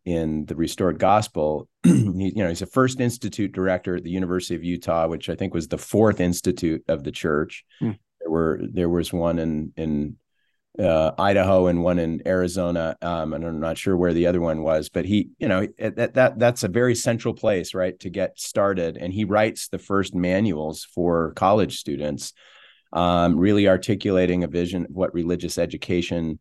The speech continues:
Speaker 1: can and should be. And so he's foundational to a lot of, um,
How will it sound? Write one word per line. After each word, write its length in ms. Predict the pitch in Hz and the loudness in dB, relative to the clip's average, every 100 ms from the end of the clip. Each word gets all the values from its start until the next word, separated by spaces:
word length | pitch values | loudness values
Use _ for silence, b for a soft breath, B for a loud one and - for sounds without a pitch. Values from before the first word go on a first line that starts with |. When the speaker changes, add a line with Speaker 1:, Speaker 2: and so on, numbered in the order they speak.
| _ _ _ _ _ _ _ - | _ _ _ _ _ _ _ -4
Speaker 1:
can 300 | 110 104 98 | 2 4 4
and 160 | 80 - | 2 0
should 240 | 107 87 | -2 0
be. 540 | 98 113 92 85 85 - | 2 4 4 2 0 -4
And 460 | 92 87 87 82 - | -2 -2 -2 -4 -6
so 240 | - 92 | -2 -2
he's 440 | 98 104 92 - | 0 -2 -4 -8
foundational 720 | - 104 98 104 127 110 87 71 | -4 -2 0 0 -2 -2 -4 -4
to 200 | 92 85 | -4 -2
a 40 | |
lot 300 | 87 92 95 | 2 4 4
of, 300 | 95 - - | 2 -4 -2
um, 380 | 90 87 82 | 0 0 -4